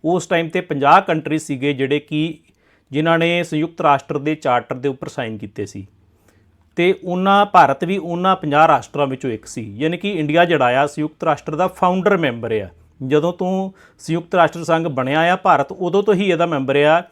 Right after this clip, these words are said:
ਸੋ ਇਸ ਕਰਕੇ ਭਾਰਤ ਸੰਯੁਕਤ ਰਾਸ਼ਟਰ ਦਾ ਮੁੱਢਲਾ ਮੈਂਬਰ ਆ ਤੇ ਭਾਰਤ ਨੇ ਉੱਨੀ ਸੌ ਅੜਤਾਲੀ ਦੇ ਵਿੱਚ ਜਿਹੜਾ ਕਸ਼ਮੀਰ ਮਸਲਾ ਆ,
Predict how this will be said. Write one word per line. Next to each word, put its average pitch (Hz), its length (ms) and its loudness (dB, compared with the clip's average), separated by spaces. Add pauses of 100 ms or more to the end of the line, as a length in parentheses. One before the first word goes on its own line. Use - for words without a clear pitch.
(380)
ਸੋ - 140 -2
ਇਸ 190 100 0
ਕਰਕੇ 190 260 -2
ਭਾਰਤ 160 460 2
ਸੰਯੁਕਤ 156 400 -8
ਰਾਸ਼ਟਰ 151 340 -2
ਦਾ 151 160 2
ਮੁੱਢਲਾ 135 320 0
ਮੈਂਬਰ 156 340 2
ਆ 147 200 2 (400)
ਤੇ 180 80 -2
ਭਾਰਤ 180 420 2
ਨੇ 160 100 -2
ਉੱਨੀ 165 180 -4
ਸੌ 190 200 -2
ਅੜਤਾਲੀ 156 400 0
ਦੇ 180 140 0
ਵਿੱਚ 165 180 -2
ਜਿਹੜਾ 160 180 0
ਕਸ਼ਮੀਰ 165 540 -4
ਮਸਲਾ 143 320 -2
ਆ, 107 220 -4